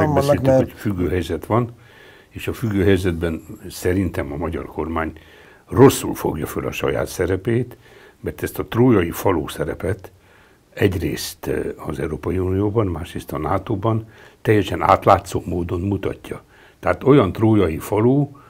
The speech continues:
Speaker 2: ami üvegből van, és mindenki belelát, és tudja, hogy mi van e mögött, ezek után valóban nevetségesé válik a szerepe, plusz most Erdogánnak ezzel a gyorsított akciójával még párja is lett, tehát annyira, hogy egyedül maradt,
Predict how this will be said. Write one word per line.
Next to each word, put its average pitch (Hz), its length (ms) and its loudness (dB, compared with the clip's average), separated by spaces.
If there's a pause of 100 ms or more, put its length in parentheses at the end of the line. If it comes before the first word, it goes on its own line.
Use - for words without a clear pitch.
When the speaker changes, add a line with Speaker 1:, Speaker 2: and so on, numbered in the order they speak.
(160)
Speaker 2:
ami 110 340 0
üvegből 76 580 2
van, 120 360 2
és - 200 -12
mindenki 95 420 0
belelát, 87 640 0
és - 140 -6
tudja, 101 320 -4
hogy 73 120 -6
mi 82 80 -6
van 69 200 -8
e 67 100 -8
mögött, 90 460 -2 (420)
ezek 110 360 2
után 98 340 -4
valóban 87 480 0
nevetségesé 71 800 -2
válik 69 360 -6
a - 40 -2
szerepe, 107 540 -2 (280)
plusz 120 240 2
most - 200 -6
Erdogánnak 95 580 -2
ezzel 73 200 -6
a 67 120 -8 (280)
gyorsított 104 600 0
akciójával 117 720 0 (280)
még 104 300 -2
párja 71 380 0
is - 360 -8
lett, 101 320 -4
tehát - 220 -4
annyira, 80 300 -6
hogy 87 140 -6
egyedül - 520 -6
maradt, - 380 -2